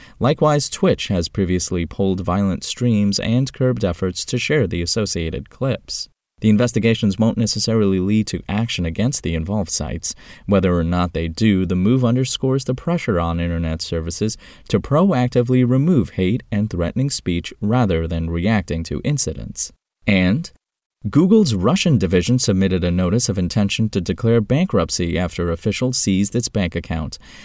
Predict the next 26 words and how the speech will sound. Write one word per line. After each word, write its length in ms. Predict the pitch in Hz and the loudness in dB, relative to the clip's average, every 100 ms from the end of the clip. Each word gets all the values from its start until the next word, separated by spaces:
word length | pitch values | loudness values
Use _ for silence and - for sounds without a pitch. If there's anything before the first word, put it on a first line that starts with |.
| - - | -8 0
That 140 | 113 | 2
has 200 | 107 101 | 4 4
made 180 | 104 98 | 4 4
it 100 | 92 | 2
untenable 640 | 78 101 95 104 107 82 | 2 2 2 0 0 -2
for 220 | 85 92 | -2 0
our 260 | 87 87 87 | 2 2 2
Russia 320 | 87 117 85 - | 0 0 -2 -2
office 320 | 101 - 90 | -2 -2 -4
to 100 | - | -6
function, 480 | - 85 107 - 78 - - - | -4 -4 -2 -4 -6 -8 -18 -4
including 480 | 104 98 151 185 139 | -2 2 4 4 6
employing 500 | 95 95 117 127 143 | 4 2 4 4 4
and 140 | 123 123 | 2 2
paying 360 | 113 113 113 | 4 4 4
Russia-based 600 | 92 113 131 117 92 - | 2 0 0 0 0 0
employees, 600 | 104 - 160 110 - - - - - - | 0 0 0 0 0 -4 -10 -20 -14 2
paying 340 | 110 113 127 | 4 6 4
suppliers 580 | 131 101 - 104 123 123 | 2 0 2 2 2 2
and 140 | 131 | 2
vendors, 400 | 123 127 127 135 - - - | 4 2 2 -2 -8 -18 -2
and 260 | 113 123 | 2 6
meeting 320 | 113 113 113 117 | 6 6 4 4
other 240 | 110 123 | 4 2
financial 560 | 120 113 120 123 87 87 | 2 2 2 2 0 0
obligations, 800 | 95 85 87 117 - 73 - | -2 -2 0 -2 -2 -4 -6